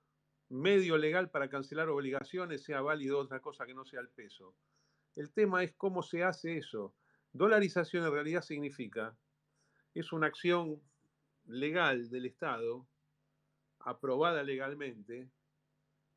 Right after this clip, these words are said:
que consiste en cambiar, swapear, suprimir para siempre la totalidad de los billetes y monedas que existen, la totalidad de los encajes de las entidades financieras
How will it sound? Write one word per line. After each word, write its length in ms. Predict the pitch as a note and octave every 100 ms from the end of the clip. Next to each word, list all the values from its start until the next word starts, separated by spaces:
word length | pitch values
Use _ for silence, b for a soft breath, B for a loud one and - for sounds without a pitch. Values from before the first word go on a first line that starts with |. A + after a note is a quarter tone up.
| _ _ _
que 140 | C3+
consiste 460 | C#3 C#3+ C#3+ E3+ D#3+
en 100 | D3
cambiar, 640 | D3+ D#3 D#3 D#3 - - - _ _ _ _ _ _
swapear, 720 | - E3+ F3 E3+ E3 C3 G#2+ G2+ _ _ _ _
suprimir 760 | - A#3 A3 G#3 F#3+ G3 F#3+
para 220 | E3 D#3
siempre 600 | D3 C#3+ B2 G#2+ A2+ G2+ _ _ _ _ _
la 280 | C3 G#3 G#3+
totalidad 560 | G3 - E3+ E3+ F#3
de 80 | F3
los 120 | D3
billetes 520 | C3+ C#3 D#3+ D#3+ C#3+ D3
y 80 |
monedas 340 | B2+ C3 D#3 C#3+
que 100 | A#2
existen, 600 | G#2+ D#3 D3+ - D#3 D3 _ _ _ _ _
la 280 | - C#3 D#3+
totalidad 540 | G#3+ A3 F#3+ F3 F3 F#3
de 60 |
los 220 | D#3 C#3 -
encajes 420 | C#3 D#3 E3 D#3
de 80 | C#3
las 200 | C3 -
entidades 420 | B2+ C#3 D3+ C#3+
financieras 920 | C3+ B2+ B2+ - D3 D3 B2+ - -